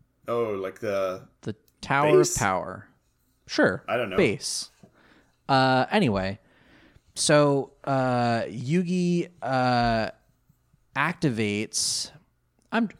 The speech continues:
Speaker 2: I'm sure, I don't remember why he does this. There, is Dark Magician gonna get attacked by something else, or is he just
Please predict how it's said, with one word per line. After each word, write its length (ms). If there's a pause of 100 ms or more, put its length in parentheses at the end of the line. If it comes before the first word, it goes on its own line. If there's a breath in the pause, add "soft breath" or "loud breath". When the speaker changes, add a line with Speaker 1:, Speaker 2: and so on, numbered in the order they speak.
Speaker 2:
I'm 120
sure, 240
I 40
don't 100
remember 280
why 420
he 200
does 420
this. 480 (460 soft breath)
There, 160 (640)
is 260
Dark 280
Magician 300
gonna 180
get 200
attacked 560
by 100
something 400
else, 320
or 180
is 160
he 200
just 380